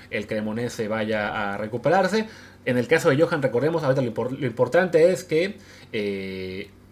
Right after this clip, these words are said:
que él siga jugando, que, que se mantenga en buen, en buen tipo futbolístico, sobre todo pensando en que, bueno, va a jugar, suponemos, lo que será Nations League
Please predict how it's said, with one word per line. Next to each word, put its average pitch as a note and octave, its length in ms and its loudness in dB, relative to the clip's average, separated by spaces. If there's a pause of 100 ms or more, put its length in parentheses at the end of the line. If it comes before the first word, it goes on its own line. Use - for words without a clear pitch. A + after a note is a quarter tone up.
(120)
que D3 180 6
él G3+ 80 4
siga F#3+ 220 4
jugando, B3 500 6
que, C3 140 -4
que D#3+ 120 -2
se B2+ 120 -10
mantenga C#3+ 360 -4
en C#3 80 -2
buen, C#3 180 -4
en C3 80 -6
buen C#3+ 120 -2
tipo D#3 140 -2
futbolístico, G#3 680 2 (200)
sobre A2 180 -4
todo C3+ 160 4
pensando C3 320 0
en A#2+ 80 0
que, A2 60 -6
bueno, G#2 180 -4 (300)
va G#2 120 -4
a - 20 -6
jugar, A#2+ 460 -2
suponemos, A2 500 -8
lo G2 120 -8
que G2+ 100 -10
será G#2+ 420 -6 (340)
Nations A2 420 -4
League C3 220 0